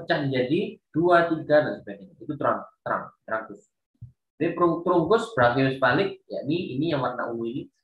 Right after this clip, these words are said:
trunkus brachiocephalic, yang nanti dia akan memberikan percabangan arteri subclavia untuk tangan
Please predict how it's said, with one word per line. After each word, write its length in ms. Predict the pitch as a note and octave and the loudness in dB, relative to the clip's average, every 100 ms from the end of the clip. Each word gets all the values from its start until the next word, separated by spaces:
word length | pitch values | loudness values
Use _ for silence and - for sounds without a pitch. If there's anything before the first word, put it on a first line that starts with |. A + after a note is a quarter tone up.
| _ _ | _ _
trunkus 480 | C3+ C3 B2+ G#3 - | -4 -4 0 0 0
brachiocephalic, 880 | A#2 A2 B2 A#2+ A#2 A#2 G3 F#3+ - _ _ - | 0 0 0 -6 0 2 0 -2 -10 _ _ -2
yang 80 | B2+ | 2
nanti 240 | - F#3 | 4 4
dia 180 | D#3 D#3 | 4 4
akan 220 | D#3+ D#3 | 4 4
memberikan 240 | B2+ B2+ B2+ | 2 0 -4
percabangan 580 | - B2 B2+ F#2+ A#2 | -6 -4 -4 -2 -2
arteri 240 | - - A2+ | -2 -4 -4
subclavia 800 | - - A2+ A2+ A#2 B2 E3+ E3+ | -8 -6 -4 -4 -2 2 2 2
untuk 80 | B2 | -2
tangan 480 | G#2 B2 C#3+ G3+ - | -2 0 2 0 -2